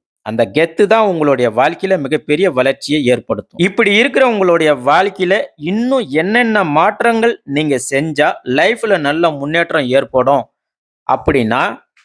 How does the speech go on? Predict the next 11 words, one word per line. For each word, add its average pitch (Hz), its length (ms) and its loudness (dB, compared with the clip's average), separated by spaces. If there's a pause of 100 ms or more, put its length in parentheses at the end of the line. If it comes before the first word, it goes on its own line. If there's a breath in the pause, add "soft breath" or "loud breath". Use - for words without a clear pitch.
(480)
நம்ம 156 280 0
ஃபர்ஸ்ட் 175 380 -2
சொன்ன 185 340 0
மாதிரி 160 600 -2 (320)
முருகப்பெருமானையும் 170 1120 0 (400)
பெருமாளையும் 180 680 2
நீங்க 135 220 -2 (100)
பயபக்தியோட 139 920 0 (240)
வணங்கணும். 117 560 -2 (280)
இது 156 200 0
ஃபர்ஸ்ட். - 400 -2